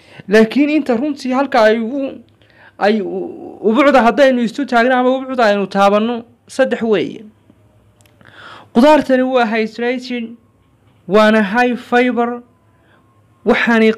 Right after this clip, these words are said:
qani ku tahay vitamin leh, vitamin K. Waxa isku si ugu baahan ragga iyo dumarka. Laakiin dumarka ayaa baahidoodu ay u sii badan tahay qudaartan la yidhaahdo qajaarka. Sidee bay ugu baahan yihiin dumarku?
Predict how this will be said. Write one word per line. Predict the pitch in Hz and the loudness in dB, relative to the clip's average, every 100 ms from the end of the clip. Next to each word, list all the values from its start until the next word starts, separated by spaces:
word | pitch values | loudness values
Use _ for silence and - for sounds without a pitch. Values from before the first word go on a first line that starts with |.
| 277 | 2
qani | 269 233 | 0 0
ku | 233 | -10
tahay | 226 208 | -6 -4
vitamin | 196 208 196 208 208 214 | -4 -6 -6 -6 -6 -4
leh, | 196 190 190 | -2 -2 -4
vitamin | 185 185 180 170 | -8 -6 -8 -8
K. | 160 156 - - _ _ _ _ _ _ _ _ _ _ _ _ - - _ 196 | -8 -10 -10 -20 _ _ _ _ _ _ _ _ _ _ _ _ -20 -20 _ 2
Waxa | 269 262 | 4 4
isku | 254 - 233 | 2 0 -6
si | - | -4
ugu | 302 277 277 | -4 -4 -2
baahan | 254 226 240 | -2 -2 -2
ragga | 240 240 226 | -4 -4 -2
iyo | 214 | -2
dumarka. | 208 202 - - - _ _ _ _ _ _ - - - | -2 -8 -10 -16 -20 _ _ _ _ _ _ -20 -8 2
Laakiin | 202 208 277 254 | 2 4 0 0
dumarka | 320 285 - 240 240 - _ _ _ _ - | 2 2 0 -4 -4 -6 _ _ _ _ -2
ayaa | 214 269 254 233 - | 0 2 2 0 -6
baahidoodu | 170 226 208 262 262 240 226 | -2 0 0 0 -2 0 0
ay | 233 | -2
u | 247 | -4
sii | - 233 | -8 -6
badan | 208 214 | -4 -6
tahay | 214 196 190 | -8 -8 -8
qudaartan | 185 190 208 226 220 208 | -8 -2 -2 -2 -4 -2
la | 196 | 0
yidhaahdo | 185 180 185 185 | 0 0 -2 -4
qajaarka. | 165 175 - - _ _ _ _ _ _ _ _ _ _ _ - _ _ _ _ _ _ _ _ _ _ _ | -6 -4 -6 -8 _ _ _ _ _ _ _ _ _ _ _ -20 _ _ _ _ _ _ _ _ _ _ _
Sidee | - 220 254 302 | 0 4 6 6
bay | 285 | 6
ugu | 262 269 | 4 0
baahan | 269 240 220 | -2 -2 -2
yihiin | 240 208 196 180 | -4 -4 -6 -8
dumarku? | 190 - | -12 -14